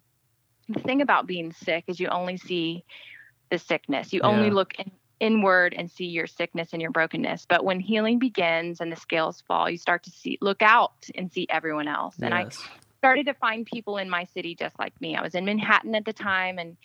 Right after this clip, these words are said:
Speaker 1: one in four, um, adults suffer from anxiety and depression. And, and,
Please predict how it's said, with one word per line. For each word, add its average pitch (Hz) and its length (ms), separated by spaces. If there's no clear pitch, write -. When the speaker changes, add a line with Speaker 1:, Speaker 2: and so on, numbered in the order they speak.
Speaker 1:
one 196 180
in 202 120
four, 190 400
um, 180 240
adults 175 640
suffer 175 560
from 175 180
anxiety 160 500
and 165 80
depression. 175 680
And, - 220
and, 170 360